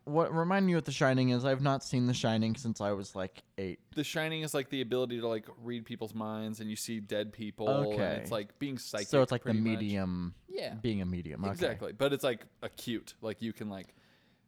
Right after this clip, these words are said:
Speaker 2: use
Speaker 1: It's
Speaker 2: telekinesis
Speaker 1: very
Speaker 2: and
Speaker 1: real.
Speaker 2: stuff if you're, like,
Speaker 1: Okay.
Speaker 2: powerful. Yeah. So,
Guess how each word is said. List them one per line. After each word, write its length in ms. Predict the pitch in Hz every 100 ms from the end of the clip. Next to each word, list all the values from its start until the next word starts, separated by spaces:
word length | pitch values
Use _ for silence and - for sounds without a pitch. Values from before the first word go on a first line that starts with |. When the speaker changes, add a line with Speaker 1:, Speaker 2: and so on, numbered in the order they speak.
| _
Speaker 2:
use 300 | 120 123 117
Speaker 1:
It's 100 | 127
Speaker 2:
telekinesis 500 | 113 110 107 110 110
Speaker 1:
very 100 | 107
Speaker 2:
and 100 | 104
Speaker 1:
real. 200 | 98 104 107
Speaker 2:
stuff 220 | 113 117
if 140 | 98
you're, 120 | 101 92
like, 160 | 196
Speaker 1:
Okay. 80 | -
Speaker 2:
powerful. 400 | 98 85 - 82
Yeah. 180 | 85 67 - _ _ _ _
So, 520 | - 175 175 131 117